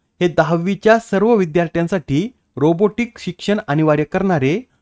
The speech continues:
भारतातील पहिलं राज्य ठरलं आहे? आता या प्रश्नाचं उत्तर कमेंटमध्ये देण्याचा प्रयत्न करा.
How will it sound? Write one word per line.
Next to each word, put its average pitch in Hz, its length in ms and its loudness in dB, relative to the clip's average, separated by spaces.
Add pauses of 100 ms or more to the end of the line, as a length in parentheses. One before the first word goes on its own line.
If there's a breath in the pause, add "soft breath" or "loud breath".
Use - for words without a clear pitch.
भारतातील 180 600 0 (120)
पहिलं 175 280 2
राज्य 170 340 0
ठरलं 143 360 0
आहे? 104 380 -2 (440)
आता 127 220 0
या 180 60 6
प्रश्नाचं 175 500 -2
उत्तर 180 300 -4
कमेंटमध्ये 160 580 0
देण्याचा 139 320 -2
प्रयत्न 156 380 -2
करा. 156 320 0